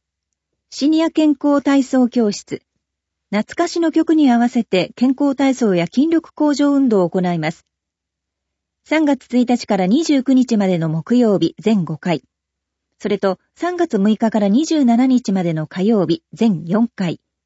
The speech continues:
いずれも午前十一時二十分から午後零時二十分まで。場所は市民総合体育館第四体育室。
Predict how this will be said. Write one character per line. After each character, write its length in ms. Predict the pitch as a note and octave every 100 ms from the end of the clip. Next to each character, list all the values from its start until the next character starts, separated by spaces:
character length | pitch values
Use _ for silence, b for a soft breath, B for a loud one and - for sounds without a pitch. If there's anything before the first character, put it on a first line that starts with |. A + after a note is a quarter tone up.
| _ -
い 100 | A3
ず 80 |
れ 100 | C4
も 140 | B3+ A#3+
午 140 | C4+
前 180 | D#4+ C4+
十 180 | G#3 B3
一 220 | C#4 C4
時 140 | B3+
二 120 | A3 G#3+
十 140 | A#3+
分 260 | - A3 G3
か 120 | F3
ら 100 | D#3+
午 140 | G#3+
後 120 | G3+
零 180 | D#3+ C4+
時 120 | G3+
二 140 | F3 E3
十 100 | G#3+ _
分 160 | F3+ D#3
ま 100 | D3+
で。 160 | - _ _ _ _ _
場 80 | -
所 140 | F#3+ G3+
は 160 | F3+ - _ _
市 180 | - E4
民 160 | D#4+ G#3+
総 240 | - B3+
合 180 | A#3+ A#3
体 180 | A#3 G#3+
育 140 | -
館 280 | - D#3+ C#3 _
第 220 | E3 A#3+
四 180 | C4 A#3+
体 180 | G#3 F#3
育 160 | - E3
室。 280 | - -